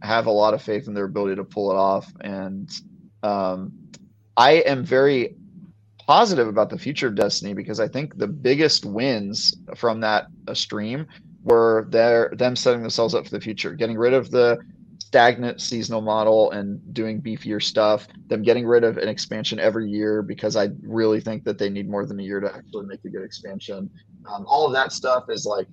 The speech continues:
cool, and I think I'm, I'm glad that they're making those changes, and clearly they're thinking hard about the future of Destiny. I just feel like there's a pretty good chance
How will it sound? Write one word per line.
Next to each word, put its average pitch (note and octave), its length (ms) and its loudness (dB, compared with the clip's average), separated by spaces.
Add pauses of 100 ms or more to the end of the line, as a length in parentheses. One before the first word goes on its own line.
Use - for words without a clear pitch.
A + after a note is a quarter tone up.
(280)
cool, D3+ 340 6
and G2+ 80 -6
I G#2 60 -8
think A2+ 220 -10
I'm, G#2 240 -6
I'm G#2 180 -8
glad A2 340 2
that - 140 -4
they're G#2 140 -4
making G#2 280 -10
those G2+ 160 -6
changes, A#2 420 -6
and G#2+ 140 -8
clearly G#2+ 360 0
they're G#2 120 -2
thinking A#2 420 -10 (100)
hard A#2+ 240 0
about G2+ 280 -6
the G#2+ 120 -10
future A2 300 -12
of G2+ 80 -16
Destiny. G#2+ 480 -10 (380)
I B2+ 140 8
just C#3 240 0
feel A#2 280 0
like G2+ 380 0 (100)
there's G#2+ 160 -6
a G#2+ 60 -6
pretty A#2 240 -2
good G#2 140 -6
chance G#2 520 -6